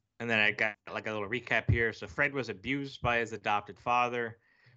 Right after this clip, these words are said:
was a cutter, a son of a thousand maniacs, yet managed to get married, have a daughter, settle down, and then become a child murderer until his wife busts him. Then his daughter s-,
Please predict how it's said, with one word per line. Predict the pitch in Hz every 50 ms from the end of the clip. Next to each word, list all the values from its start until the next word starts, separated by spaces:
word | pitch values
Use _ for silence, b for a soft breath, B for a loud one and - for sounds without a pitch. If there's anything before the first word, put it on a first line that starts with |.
| b _ 104
was | 92 95
a |
cutter, | - - - 120 117 117 120 113 110
a | 87 82
son | - - 113
of | 117 110
a |
thousand | 104 - 101 101 104 95 101 101
maniacs, | 107 110 110 110 110 107 107 104 - -
yet | - - -
managed | 101 104 101 104 107 101 95 -
to | 107
get | 98 - -
married, | 98 98 101 107 117 120 120 120 110
have | 98 104 98
a | 98
daughter, | 92 101 104 104 104 104 107 107 107 101 b b b b
settle | - - - 117 110 107 101
down, | 98 98 101 107 110 110 107 101 -
and | - 104
then | 101 107 107 107
become | 107 104 98 - 113 104 101
a | 95
child | - - 117 107 107 107 101
murderer | 104 104 107 104 101 92 85 82 82
until | 82 85 - 95 95
his | 92 87 -
wife | 98 98 95 92 - -
busts | 98 107 117 110 - -
him. | - 113 107 104 104 b b b b b b b b -
Then | 113 110
his | 104 101 -
daughter | - 117 120 123 113 104
s-, | - - - -